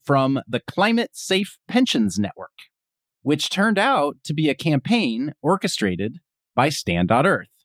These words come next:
My curiosity grew, and I fell down the rabbit hole of Stand dot Earth's range of campaigns, spanning from data-driven approaches to viral videos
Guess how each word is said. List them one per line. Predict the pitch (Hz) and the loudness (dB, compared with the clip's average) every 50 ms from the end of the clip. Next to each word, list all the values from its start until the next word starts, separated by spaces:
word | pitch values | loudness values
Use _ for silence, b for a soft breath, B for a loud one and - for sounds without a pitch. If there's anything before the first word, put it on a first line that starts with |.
| _ _ _ _ _ _ _ _ _ _ _ _ _ - | _ _ _ _ _ _ _ _ _ _ _ _ _ -4
My | - 180 220 254 | -2 0 0 0
curiosity | 247 - 262 254 254 247 247 247 233 - 226 208 175 | 0 2 2 2 2 2 2 0 0 -2 -4 -4 -4
grew, | 160 202 240 262 233 185 123 117 113 120 135 - _ _ - | -6 -4 0 2 2 2 2 2 0 0 -2 -4 _ _ -6
and | - 165 165 170 | -2 -2 0 2
I | 190 214 | 0 0
fell | 196 - - 196 196 196 202 | -2 -2 0 2 2 2 4
down | 180 185 190 196 190 | 4 2 2 4 2
the | 175 156 | 2 2
rabbit | 147 151 190 208 208 170 143 107 | 2 2 0 0 2 2 0 -2
hole | 131 131 113 104 101 104 107 104 - | 0 0 0 0 0 0 -2 -2 -2
of | 123 123 - | -4 -4 -4
Stand | - - - 143 151 160 156 | -4 0 2 4 4 4 4
dot | 160 156 147 | 4 4 4
Earth's | 123 110 110 117 - - - 110 | 4 2 2 0 -2 -4 -8 -4
range | 123 120 110 107 110 113 117 110 | 0 0 2 2 4 2 2 0
of | 113 107 - | -2 -6 -2
campaigns, | - 143 135 135 - - 233 226 175 110 82 - - - - _ _ _ _ | 0 2 2 2 2 0 0 2 0 -2 -4 -8 -16 -18 -18 _ _ _ _
spanning | - - - 151 139 131 135 143 151 147 | -16 -6 -2 0 2 4 4 4 2 2
from | - 127 117 120 117 - | 2 2 4 2 2 2
data-driven | 196 208 220 214 214 196 202 202 190 214 220 | 2 2 2 2 0 2 2 2 2 2 0
approaches | 208 - 139 117 110 - 113 110 120 123 - | 0 0 0 0 0 -2 -4 -6 -6 -8 -8
to | - - 117 117 110 110 | -2 0 2 2 2 2
viral | 95 127 143 170 190 190 165 139 | 2 2 2 2 2 2 2 2
videos | 139 127 131 131 127 123 123 123 123 123 123 120 - - - | 0 0 2 2 2 2 2 2 0 -2 -4 -6 -8 -12 -16